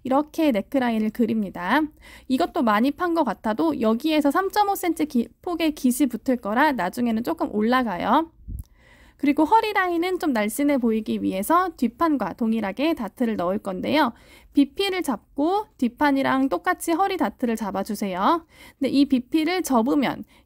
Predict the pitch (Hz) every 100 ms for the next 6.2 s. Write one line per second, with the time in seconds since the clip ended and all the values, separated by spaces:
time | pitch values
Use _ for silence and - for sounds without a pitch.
0 | - 214 226 202 - 262 240 233 208 277
1 | 269 214 170 - 175 277 330 - - 240
2 | 240 240 247 294 311 269 202 196 - 233
3 | 311 370 - 247 220 190 202 208 269 277
4 | 247 233 269 330 320 302 349 349 359 330
5 | 208 - 220 226 185 202 214 196 185 160
6 | 180 320